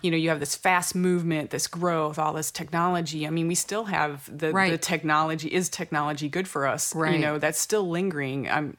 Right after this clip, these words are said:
Speaker 1: it, they, it was, it existed back then as well.
Speaker 2: Right. And the
Speaker 1: Y-
Speaker 2: rapidity with which it happened, I think, disabled us as a people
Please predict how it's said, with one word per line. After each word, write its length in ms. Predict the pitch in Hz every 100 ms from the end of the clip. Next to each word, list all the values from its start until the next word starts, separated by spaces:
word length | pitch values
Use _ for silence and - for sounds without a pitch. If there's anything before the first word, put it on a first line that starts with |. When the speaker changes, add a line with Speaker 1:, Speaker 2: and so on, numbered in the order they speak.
| -
Speaker 1:
it, 220 | - 147
they, 140 | 156 -
it 100 | 165
was, 280 | 147 156 156
it 200 | - 151
existed 500 | 156 156 175 - 180
back 220 | 151 156
then 180 | 175 160
as 180 | 151 143
well. 380 | 156 160 147 -
Speaker 2:
Right. 180 | 170 170
And 120 | 214 202
the 40 |
Speaker 1:
Y- 40 | 180
Speaker 2:
rapidity 460 | 175 269 302 277
with 220 | 170 160 -
which 180 | 180
it 80 | 185
happened, 640 | - 202 202 - 143 139 147 - - - - _
I 100 | 190
think, 560 | 175 - 214 - 170 139
disabled 600 | 262 254 202 175 147 147
us 420 | 120 143 - -
as 220 | - 165 139
a 60 |
people 600 | - 208 190 151 131 143